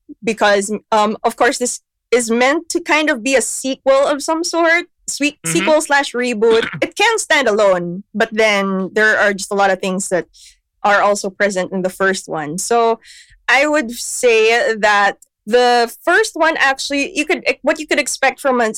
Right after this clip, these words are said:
Speaker 1: simple nineties slasher fic, flick. Um, it isn't, isn't,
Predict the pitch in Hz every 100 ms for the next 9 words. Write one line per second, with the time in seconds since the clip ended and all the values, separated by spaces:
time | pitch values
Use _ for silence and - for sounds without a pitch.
0 | - - - 240 220 214 214 208 196 -
1 | 220 208 208 220 208 214 - 190 190 -
2 | 190 180 160 127 - _ - - 208 160
3 | _ 202 196 202 202 220 - 254 - 285
4 | 381 349 330